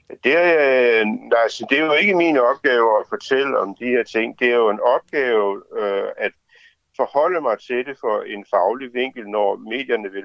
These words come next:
høre, øh, eller finder de her historier. At det er jo ikke, øh, i sig selv min opgave at promovere det, øh, forskellige historier, medmindre der er et eller andet aspekt, som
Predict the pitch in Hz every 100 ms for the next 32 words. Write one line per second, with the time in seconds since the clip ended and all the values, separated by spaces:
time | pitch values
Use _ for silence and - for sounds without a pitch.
0 | 98 101 110 123 127 - 117 104 92 90
1 | - 92 - _ 160 175 117 120 120 120
2 | 104 87 - - 110 107 87 - _ -
3 | _ _ 104 98 107 101 107 147 151 123
4 | 117 104 110 110 107 - 135 123 120 110
5 | 101 101 - 110 101 98 98 95 _ 104
6 | 98 92 110 120 90 - 98 104 120 -
7 | 104 95 92 104 - 113 110 95 - 107
8 | 107 95 95 101 127 110 98 92 92 110
9 | 117 95 104 107 98 - 104 110 -